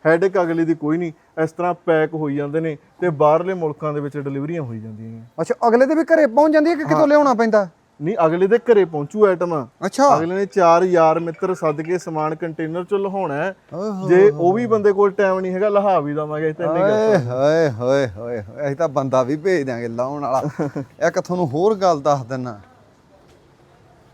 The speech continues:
Speaker 2: ਆਹ ਜਿਹੜਾ ਐਡਾ ਕੂਲਰ ਆ, ਇਹ ਕਹਿੰਦਾ ਮੁਫਤ ਹੀ ਲੈ ਜਾਓ।
Speaker 1: ਹਾਂ।
Speaker 2: ਕਾਹਤੋਂ ਮੁਫਤ ਲੈ ਜਾਵੇ ਬੰਦਾ, ਕਿਉਂ ਮੁਫਤ ਲੈ ਜਾਵੇ ਅਗਲਾ, ਕਾਹਤੋਂ ਲੈ ਜਾਵੇ ਮੁਫਤ ਬਈ?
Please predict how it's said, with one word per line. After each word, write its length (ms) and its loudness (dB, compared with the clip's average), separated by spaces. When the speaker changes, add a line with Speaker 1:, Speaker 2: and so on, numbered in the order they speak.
Speaker 2:
ਆਹ 220 2
ਜਿਹੜਾ 220 2
ਐਡਾ 380 2
ਕੂਲਰ 460 0
ਆ, 120 -8
ਇਹ 160 -2
ਕਹਿੰਦਾ 260 -2
ਮੁਫਤ 360 -6
ਹੀ 100 -2
ਲੈ 140 -8
ਜਾਓ। 120 -20
Speaker 1:
ਹਾਂ। 280 -6
Speaker 2:
ਕਾਹਤੋਂ 300 2
ਮੁਫਤ 320 -2
ਲੈ 160 0
ਜਾਵੇ 240 -2
ਬੰਦਾ, 300 -4
ਕਿਉਂ 280 -6
ਮੁਫਤ 320 -10
ਲੈ 100 -6
ਜਾਵੇ 280 -6
ਅਗਲਾ, 200 -6
ਕਾਹਤੋਂ 340 -6
ਲੈ 80 -4
ਜਾਵੇ 180 -4
ਮੁਫਤ 300 -12
ਬਈ? 160 -20